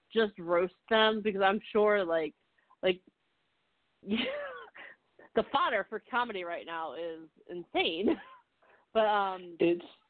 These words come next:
Speaker 1: but, like
Speaker 2: it's, you know what's funny? This is also one of the weirdest times where, uh, doing stuff about the news,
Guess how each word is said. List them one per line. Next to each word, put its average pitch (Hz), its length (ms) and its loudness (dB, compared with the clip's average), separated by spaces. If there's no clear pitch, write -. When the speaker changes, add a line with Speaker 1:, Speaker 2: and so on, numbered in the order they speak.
Speaker 1:
but, 226 120 -8
like 208 140 -4
Speaker 2:
it's, 170 200 2
you 180 100 -4
know 185 140 0
what's 185 240 2
funny? 175 240 -2
This 160 100 -6
is 139 60 -12
also 147 400 -8
one 135 320 0
of 160 60 -6
the 127 320 -4
weirdest 143 580 0
times 143 420 2
where, 123 360 -2
uh, 131 180 2
doing 143 500 2
stuff 147 180 0
about 143 320 0
the 135 60 -12
news, 135 560 -4